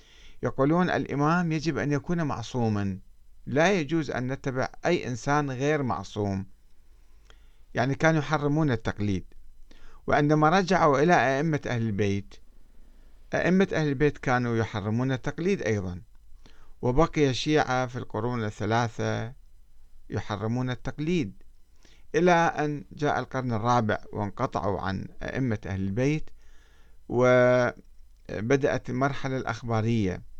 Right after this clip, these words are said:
الأخباريون حتى اليوم لا يجيزون التقليد. عندهم أحاديث عند كل الشيعة في الكافي موجودة عن الإمام الصادق أنه التقليد ما يجوز، لأنه،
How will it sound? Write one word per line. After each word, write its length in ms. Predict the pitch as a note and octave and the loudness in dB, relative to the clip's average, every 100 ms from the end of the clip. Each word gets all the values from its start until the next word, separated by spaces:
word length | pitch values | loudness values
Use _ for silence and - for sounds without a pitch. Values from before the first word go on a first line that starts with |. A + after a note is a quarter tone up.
| - - - - | -16 -18 -18 -6
الأخباريون 580 | A#2 G2+ B2 B2+ C#3 D3+ | -4 -2 0 0 2 0
حتى 300 | - D#3 - | 0 -2 0
اليوم 380 | A#2 G#2+ G#2+ B2+ - - - - - - - - - - - | 0 2 0 -2 -10 -20 -20 -20 -18 -18 -16 -18 -18 -20 -14
لا 360 | - B2 C3 D3 | -4 2 4 4
يجيزون 600 | C3 A#2 A2+ A#2+ C3 C3 | 0 -2 -4 -2 -2 -2
التقليد. 720 | - G#2+ - F#2 G2 G2+ F#2 - - - - - | -4 -6 -6 -4 -2 0 -2 -10 -18 -18 -18 -10
عندهم 200 | A2 G#2 | -6 -4
أحاديث 580 | A2 - G#2 G#2+ B2+ C#3 - - - - - - - - - - | -6 -4 -2 0 0 -2 -6 -16 -16 -18 -18 -20 -20 -20 -20 -8
عند 160 | B2+ A#2+ | -6 2
كل 200 | - - | 4 4
الشيعة 380 | - E3+ - F#2+ | 2 0 0 -2
في 60 | |
الكافي 380 | G2 C#3 D#3+ D#3 | -2 2 4 4
موجودة 580 | B2 G#2+ G2 G#2+ F2+ E2+ - | 2 2 2 0 -2 -8 -6
عن 140 | G#2+ | -4
الإمام 260 | B2 D3 D#3 | 0 0 0
الصادق 460 | - C#3 A2 F2+ - - G#2+ | 0 0 2 -2 -8 -12 -8
أنه 200 | G2 G2 | -6 -6
التقليد 440 | - G#2+ C#3 F3 | -6 -6 -2 0
ما 100 | F3+ | 2
يجوز، 500 | G#3+ G3+ E3+ F3 - - - - - - - - | 2 0 -2 -2 -8 -18 -20 -20 -20 -20 -14 -2
لأنه، 720 | A#2 C#3 C#3 C3+ C3 C3 | 0 2 2 2 2 2